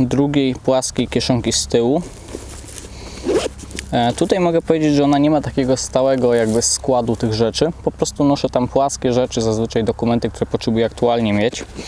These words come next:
Ostatnio byłem na wyjeździe, miałem ze sobą legitymację strzelecką oraz moje logo jednostki, ponieważ chcieliśmy zrobić takie zdjęcie, gdzie trzymam to w ręce w ten sposób i w tle są góry.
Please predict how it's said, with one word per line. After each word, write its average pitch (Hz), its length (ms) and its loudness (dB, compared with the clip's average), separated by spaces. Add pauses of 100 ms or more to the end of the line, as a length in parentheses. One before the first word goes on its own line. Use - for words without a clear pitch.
(500)
Ostatnio 143 360 2
byłem 135 200 2
na 127 100 2
wyjeździe, 131 360 2
miałem 120 180 4
ze 117 60 0
sobą 120 220 2
legitymację 120 560 0
strzelecką 135 720 -2 (140)
oraz 135 240 2
moje 123 300 2 (180)
logo 131 280 2
jednostki, 123 420 0
ponieważ 117 280 0
chcieliśmy 123 320 -2
zrobić 113 200 0
takie 110 220 -2
zdjęcie, 107 320 0
gdzie 104 180 -2 (140)
trzymam 107 300 -4
to 101 140 -4 (460)
w 113 80 -4
ręce 104 300 0
w - 40 -18
ten 104 140 -2
sposób 156 480 -2 (180)
i 139 120 0
w - 60 -10
tle 110 140 0
są 101 200 0
góry. 120 220 2